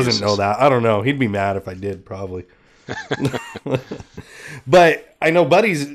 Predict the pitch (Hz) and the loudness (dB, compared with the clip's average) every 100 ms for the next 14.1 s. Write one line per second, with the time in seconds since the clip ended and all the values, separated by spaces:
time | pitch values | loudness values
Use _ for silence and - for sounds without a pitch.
0 | - 143 127 139 123 120 123 113 104 107 | -2 -2 2 0 0 -4 0 0 0 0
1 | 143 127 110 107 110 123 175 117 117 104 | 0 0 0 -2 -4 -4 -2 -2 -2 -4
2 | 110 101 110 107 113 113 113 104 98 98 | -6 -6 -6 -2 -2 0 -2 -4 -6 -6
3 | 131 117 113 101 104 110 104 98 - _ | -8 -4 -4 -4 -4 -6 -6 -8 -10 _
4 | _ _ _ _ 101 - 135 117 110 104 | _ _ _ _ -14 -2 -2 0 -4 -4
5 | 104 95 101 131 143 107 95 - _ _ | -4 -6 -10 -12 -8 -8 -8 -12 _ _
6 | _ _ _ 143 135 160 175 117 113 143 | _ _ _ -6 -4 2 4 2 0 2
7 | 143 143 101 87 82 85 87 _ _ - | 2 2 -2 -4 -10 -10 -16 _ _ -20
8 | - _ _ _ 90 87 82 98 143 123 | -20 _ _ _ -6 -4 -4 0 2 2
9 | 113 - 139 139 123 110 156 202 156 _ | -2 -8 -4 0 -2 -4 -6 -6 -6 _
10 | - 175 170 135 127 101 92 - 107 - | -14 -6 -4 -2 -2 -4 -6 -6 -6 -4
11 | 120 139 95 101 123 _ _ _ 113 123 | -2 -2 -2 -4 -6 _ _ _ -4 0
12 | 127 113 113 101 127 127 113 120 110 87 | 0 -2 -4 -2 0 0 -2 -2 -4 -8
13 | 85 82 117 127 117 117 110 117 110 107 | -14 -6 -4 -2 0 0 0 -2 0 0
14 | 95 | -4